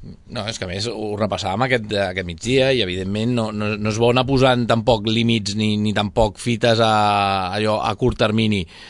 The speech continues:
però només penseu en el mes de desembre, deies, Xavi, això de dimecres i cap de setmana i dimecres i cap de setmana, només pensa tot el que se'ns ve per endavant, Copa inclosa, encara que aquí podríem fer un parèntesi gran amb això de la Copa del Rei,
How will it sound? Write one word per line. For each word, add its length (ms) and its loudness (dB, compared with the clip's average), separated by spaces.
però 160 4
només 300 0
penseu 340 2
en 80 2
el 80 2
mes 180 0
de 120 4
desembre, 480 2
deies, 320 0
Xavi, 240 2
això 180 0
de 140 2
dimecres 480 0
i 40 -4
cap 120 0
de 80 -2
setmana 380 2
i 40 -2
dimecres 380 0
i 80 -2
cap 100 -2
de 120 -2
setmana, 340 -2
només 240 -4
pensa 380 0
tot 180 -2
el 80 0
que 80 -4
se'ns 180 0
ve 120 4
per 120 0
endavant, 340 0
Copa 280 4
inclosa, 640 2
encara 280 -6
que 100 -4
aquí 160 -2
podríem 400 -2
fer 80 0
un 80 2
parèntesi 480 -4
gran 320 -2
amb 180 0
això 160 2
de 60 2
la 100 0
Copa 260 0
del 80 -2
Rei, 220 0